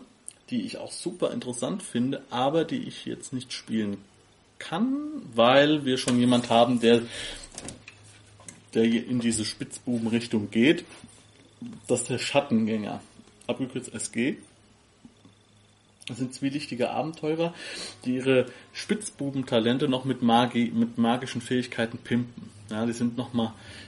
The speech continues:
eine Nummer härter, ne? Ähm, dank seiner magischen Fähigkeiten gehört er zu den gefürchtetsten Einbrechern Midgards.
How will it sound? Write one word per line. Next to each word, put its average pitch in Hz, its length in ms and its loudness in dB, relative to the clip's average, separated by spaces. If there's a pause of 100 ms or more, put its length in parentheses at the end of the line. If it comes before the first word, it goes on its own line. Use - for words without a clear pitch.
(100)
eine 113 100 0
Nummer 120 280 4
härter, 107 460 0 (300)
ne? 113 200 -2 (760)
Ähm, 123 460 0 (1160)
dank 156 260 -2 (240)
seiner 123 380 -2
magischen 120 480 -4
Fähigkeiten 117 760 -2
gehört 107 340 0
er 117 160 0
zu - 100 -14
den 104 160 -6
gefürchtetsten 139 760 -4
Einbrechern 113 580 0
Midgards. 104 600 -2